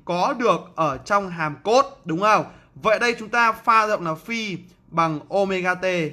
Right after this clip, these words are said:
cộng với phi không, đúng không các em? Phải biết rồi, đây nó giống cái phương trình gì các em? Y bằng kx cộng m. Nó là một đoạn thẳng, à, một đường thẳng, đúng chưa? Nào,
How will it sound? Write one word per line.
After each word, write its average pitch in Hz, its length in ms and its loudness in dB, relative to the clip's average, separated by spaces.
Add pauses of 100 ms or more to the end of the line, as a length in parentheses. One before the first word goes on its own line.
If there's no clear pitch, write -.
(140)
cộng 147 260 -2
với 147 240 -6
phi 190 160 -6
không, 175 440 2 (100)
đúng 160 160 -4
không 190 80 -6
các 208 80 0
em? 190 180 2 (340)
Phải 175 80 -4
biết 233 140 -4
rồi, 170 320 2
đây 202 140 -4
nó 202 80 -2
giống 190 140 -6
cái 220 120 -12
phương 196 140 -8
trình 165 160 -6
gì 143 100 -8
các 156 100 -4
em? 170 180 -2 (120)
Y 196 300 -8
bằng 147 260 -2 (300)
kx 180 360 0 (200)
cộng 147 220 -8
m. 147 60 0 (640)
Nó 185 120 0
là 226 120 4
một 156 240 -4 (120)
đoạn 165 220 -2
thẳng, 135 300 -6
à, 170 120 0
một 180 180 -6
đường 170 200 -4
thẳng, 156 200 -8 (420)
đúng 160 140 -8
chưa? 202 240 2 (800)
Nào, 165 400 2